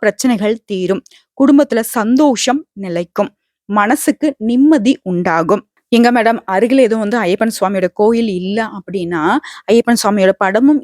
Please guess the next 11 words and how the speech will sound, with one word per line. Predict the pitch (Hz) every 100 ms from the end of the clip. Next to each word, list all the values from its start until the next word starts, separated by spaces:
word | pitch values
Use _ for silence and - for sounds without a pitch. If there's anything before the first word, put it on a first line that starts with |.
| 202
இல்ல | 196 202
அப்படின்னு | - 214 190
நினைச்சாலும் | 165 165 165 185 196
சரிங்க, | 214 175 175 - _ _
என்ன | 190 202
தெரியுமா | 208 185 -
செய்றீங்க? | 170 170 185 190 - _ _ 175
ஒண்ணுமே | 190 196 196 208
இல்ல, | 185 175 - 180
ஐயப்பன் | 180 - -
சுவாமியை | 208 202